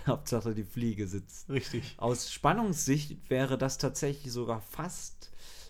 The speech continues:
Speaker 1: ja, das vielversprechendste Paar gewesen,
Speaker 2: Ja.
Speaker 1: denn Lauterbach und Scher haben gesagt, wenn wir S-P-D-Vorsitzende werden, dann, äh,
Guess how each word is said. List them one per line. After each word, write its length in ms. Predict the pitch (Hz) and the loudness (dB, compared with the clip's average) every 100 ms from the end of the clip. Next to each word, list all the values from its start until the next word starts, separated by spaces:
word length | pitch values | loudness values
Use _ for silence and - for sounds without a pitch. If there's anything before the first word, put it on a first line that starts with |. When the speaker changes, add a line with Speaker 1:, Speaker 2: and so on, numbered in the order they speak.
| - | -2
Speaker 1:
ja, 220 | 120 123 | 2 4
das 400 | 117 117 - 117 107 | 2 0 -4 -8 -12
vielversprechendste 960 | - 165 156 - - - 117 - - | 0 2 4 2 -2 -2 -2 -2 -2
Paar 300 | - 110 107 | 2 2 2
gewesen, 540 | 107 98 110 113 120 | 0 0 0 0 2
Speaker 2:
Ja. 260 | 135 117 110 | 2 2 2
Speaker 1:
denn 460 | 117 117 113 104 - - - | 2 2 0 -2 -10 -10 -6
Lauterbach 600 | 110 127 151 135 120 120 | 0 2 2 0 0 0
und 160 | 104 | -2
Scher 340 | - 127 131 131 | 2 2 4 2
haben 220 | 127 123 | 0 0
gesagt, 500 | 113 113 120 - - - - - - | 0 0 0 -4 -12 -14 -14 -14 0
wenn 280 | 120 117 | 2 4
wir 280 | 117 160 196 | 6 6 6
S-P-D-Vorsitzende 1040 | 165 151 147 131 143 147 127 117 - 120 113 | 4 0 0 2 2 4 2 2 -6 -4 0
werden, 540 | 113 117 131 147 151 | 2 2 0 -2 -4
dann, 400 | - 117 127 135 | -2 0 0 -2
äh, 60 | 135 | -4